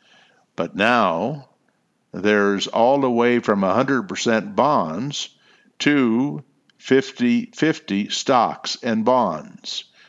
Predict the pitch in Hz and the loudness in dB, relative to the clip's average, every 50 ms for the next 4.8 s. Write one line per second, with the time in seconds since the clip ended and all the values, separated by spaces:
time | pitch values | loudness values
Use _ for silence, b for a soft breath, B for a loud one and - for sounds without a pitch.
0 | b - - - 120 101 90 - - - - - 196 196 127 - - - - - | b -14 -6 -4 -2 -2 -2 -2 -4 -4 0 2 2 2 2 0 -4 -4 -4 -2
1 | - - - b b b b b b b b b b _ _ - - - - - | -2 -4 -6 b b b b b b b b b b _ _ -6 -4 -2 0 0
2 | 202 202 - - - - - 170 151 135 101 92 85 80 80 82 80 - - - | 0 0 -2 -4 -6 -2 0 0 2 2 0 -2 -4 -6 -8 -8 -10 -10 -8 -4
3 | - 110 107 107 110 104 76 - - - - 113 104 107 110 107 98 98 - - | 0 2 2 2 2 0 -2 -6 -14 -10 -4 0 0 2 2 0 -2 -6 -8 -8
4 | - 104 101 107 104 98 95 98 98 92 87 90 85 85 87 82 | -6 -2 0 0 2 2 2 2 2 2 0 -2 -4 -6 -8 -10